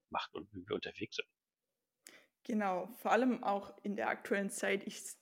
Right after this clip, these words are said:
Speaker 2: ich meine, covid müssen wir nicht leugnen. Da sieht man auch ganz stark, dass der Gesundheitsmarkt ziemlich am Limit ist. Es gibt keine einheitliche Datenbasis, keine Entscheidungsgrundlagen. Welche Anzahl von Impfungen beziehungsweise Genesenen stimmt denn jetzt?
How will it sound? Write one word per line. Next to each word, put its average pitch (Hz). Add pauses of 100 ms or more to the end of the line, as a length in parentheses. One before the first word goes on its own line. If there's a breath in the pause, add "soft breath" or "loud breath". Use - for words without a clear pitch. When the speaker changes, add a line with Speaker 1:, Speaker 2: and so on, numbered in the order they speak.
(120)
Speaker 2:
ich -
meine, 196
covid -
müssen 220
wir 214
nicht 208
leugnen. 202 (400 loud breath)
Da 214
sieht 220
man 214
auch 190
ganz 202
stark, 196
dass 202
der 185
Gesundheitsmarkt 196
ziemlich 214
am 190
Limit 202
ist. -
Es -
gibt 220
keine 202
einheitliche 208
Datenbasis, 196 (380 soft breath)
keine 220
Entscheidungsgrundlagen. 202 (540)
Welche 208
Anzahl 208
von 208
Impfungen 208
beziehungsweise 196
Genesenen 202
stimmt 208
denn 202
jetzt? 196